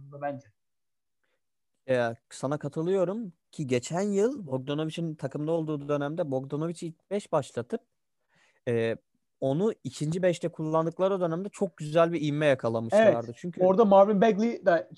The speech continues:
Speaker 1: çok, çok formdaydı o dönem.
Speaker 2: Evet, ya o
Speaker 1: Hı.
Speaker 2: dönem çok farklı bir yarı saha basketbolu oynayabiliyorlardı Bogdanovic'le. Çünkü Luke Walton yarı saha basketbolu oynatmak istiyordu. Yüksek
Speaker 1: Hı hı.
Speaker 2: tempo oynatmak istemiyordu.
Speaker 1: Hı hı.
Speaker 2: Ee, onun olmadığı dönemde de işte hani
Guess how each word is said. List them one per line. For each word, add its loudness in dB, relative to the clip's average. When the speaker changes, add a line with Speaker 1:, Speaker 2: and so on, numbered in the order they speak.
Speaker 1:
çok, -8
çok -2
formdaydı 0
o -8
dönem. -10
Speaker 2:
Evet, 0
ya 2
o 0
Speaker 1:
Hı. -6
Speaker 2:
dönem 0
çok -14
farklı 0
bir -8
yarı 0
saha 2
basketbolu 0
oynayabiliyorlardı 2
Bogdanovic'le. -4
Çünkü -10
Luke -6
Walton -2
yarı 0
saha 0
basketbolu -4
oynatmak -4
istiyordu. -16
Yüksek -4
Speaker 1:
Hı -6
hı. -8
Speaker 2:
tempo -4
oynatmak -4
istemiyordu. -6
Speaker 1:
Hı -12
hı. -12
Speaker 2:
Ee, 2
onun -2
olmadığı 0
dönemde 0
de -2
işte -8
hani -6